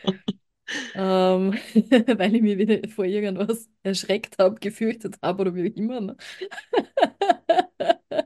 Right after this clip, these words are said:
Speaker 1: Ja, da bin ich beruhigt, dass diese, diese Zahnarztsitzung jetzt keine Wurzelbehandlung geworden ist und ich meine Hosen anlassen durfte. <laughs>
Speaker 2: Schau, ist gar nicht so schlimm. <laughs>
Speaker 1: Ist, ähm, spannend, nachdem ich aber unsere Hörer und Hörerinnen natürlich immer gerne, gerne mitnehme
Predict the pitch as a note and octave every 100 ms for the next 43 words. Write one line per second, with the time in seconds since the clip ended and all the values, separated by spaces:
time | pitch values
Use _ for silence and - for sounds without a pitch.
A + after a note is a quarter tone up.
0 | - C4+ A3 F#3+ A3+ A3+ A3+ A3+ F#3+ G#3
1 | A3 - - G#3+ G3 F#3+ F#3 G#3 G3 F3+
2 | - _ _ - G3+ G#3+ G#3+ F3+ F3+ A3
3 | F#3+ A3 G3 A#3+ G3+ F#3+ - C#3+ F#3+ G#3
4 | A3 G#3 G3 G#3+ F#3 G3+ G3+ F#3+ F#3 E3+
5 | F#3+ G3+ G3 F#3+ F#3+ F#3+ F#3 G3 F#3 G3
6 | E3+ E3+ F3+ F3 F#3+ F#3+ F#3 F#3+ A3+ B3+
7 | - _ - - D#4 - G3+ - - -
8 | - - - _ - E3 F#3+ F#3+ G#3 A3
9 | A3+ A3 E3+ E3+ F#3 F#3 - G3+ G3+ G3+
10 | G3+ A3 - - - G3 F#3+ F#3+ F#3+ F#3+
11 | - - - - - D3+ F#3 F#3+ E3 F3
12 | F#3+ - G#3 G#3+ G3+ A3 G#3+ G3+ F#3+ G3+
13 | F#3+ F3+ F#3 F3 F3 F3+ F3+ F3 F3 E3+
14 | D#3+ F3+ E3+ F3 D#3+ E3 E3 D#3+ D#3 D#3
15 | D#3 F#3+ - C#3 C3 B2+ D3